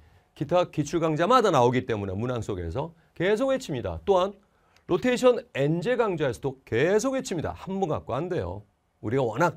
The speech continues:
하는 과목들이 많기 때문에. 자, 끝까지 외칩니다. 그래서 극강 시즌 포에 뭐 이제 그 전에도 있지만 이 막판까지도 이렇게 제시해 놓고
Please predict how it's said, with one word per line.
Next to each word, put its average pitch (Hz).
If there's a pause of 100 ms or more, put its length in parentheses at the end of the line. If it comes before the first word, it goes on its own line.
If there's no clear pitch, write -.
(140)
하는 175
과목들이 120
많기 120
때문에. 92 (920)
자, 185 (400)
끝까지 277
외칩니다. 127 (300)
그래서 156
극강 185
시즌 196
포에 151 (460)
뭐 156
이제 165
그 208
전에도 165
있지만 127 (400)
이 156
막판까지도 131 (800)
이렇게 254
제시해 190
놓고 117